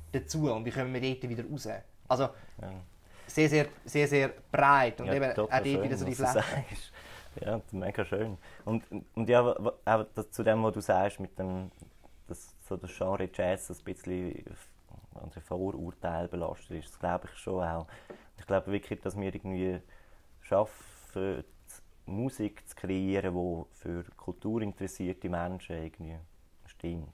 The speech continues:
Speaker 2: Also ich glaube, man kann sich dort sehr gut irgendwie reinleben und rein auch wieder irgendwo finden, oder?
Speaker 1: Mhm.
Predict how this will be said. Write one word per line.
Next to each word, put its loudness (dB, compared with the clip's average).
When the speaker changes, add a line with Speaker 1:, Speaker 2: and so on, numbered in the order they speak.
Speaker 2:
Also -12
ich -18
glaube, -2
man -6
kann -2
sich -10
dort -4
sehr -2
gut -2
irgendwie -4
reinleben -4
und -8
rein -6
auch -4
wieder -4
irgendwo -4
finden, -8
oder? -12
Speaker 1:
Mhm. -14